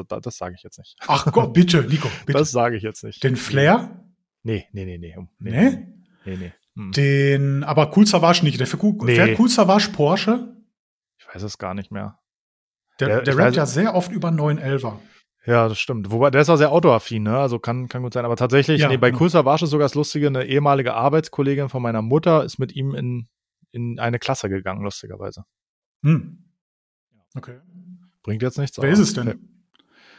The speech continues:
Speaker 1: Nee, sag ich nicht. Darf ich nicht. Weiß ich nicht.
Speaker 2: Steiger?
Speaker 1: Nein.
Speaker 2: Einer
Speaker 1: Einer
Speaker 2: von
Speaker 1: von
Speaker 2: den
Speaker 1: aus der,
Speaker 2: Abu-,
Speaker 1: ein,
Speaker 2: Abu
Speaker 1: ein
Speaker 2: Shakas?
Speaker 1: neuerer.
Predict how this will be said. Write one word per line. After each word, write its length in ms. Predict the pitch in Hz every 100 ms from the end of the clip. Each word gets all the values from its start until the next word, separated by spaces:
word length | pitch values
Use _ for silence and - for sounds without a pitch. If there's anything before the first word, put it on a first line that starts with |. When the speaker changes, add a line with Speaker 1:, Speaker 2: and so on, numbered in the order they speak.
| -
Speaker 1:
Nee, 220 | 104 113
sag 180 | 101 101
ich 100 | 90
nicht. 240 | 101 - _ -
Darf 160 | 101
ich 120 | 98 104
nicht. 160 | -
Weiß 140 | 117 113
ich 80 |
nicht. 60 | 107
Speaker 2:
Steiger? 380 | 143 208 220 - - _ _ _ _ _ _
Speaker 1:
Nein. 280 | 92 87 87 _ _ _ _ _ _ _ _ -
Speaker 2:
Einer 160 | 131
Speaker 1:
Einer 100 | 151
Speaker 2:
von 20 | 156
Speaker 1:
von 20 | 147
Speaker 2:
den 60 |
Speaker 1:
aus 80 | 143
der, 140 | 143 147
Speaker 2:
Abu-, 80 | - - _ _ _ _
Speaker 1:
ein, 180 | - 127 139
Speaker 2:
Abu 40 |
Speaker 1:
ein 60 | 143
Speaker 2:
Shakas? 380 | 131 123 135 110
Speaker 1:
neuerer. 260 | 98 95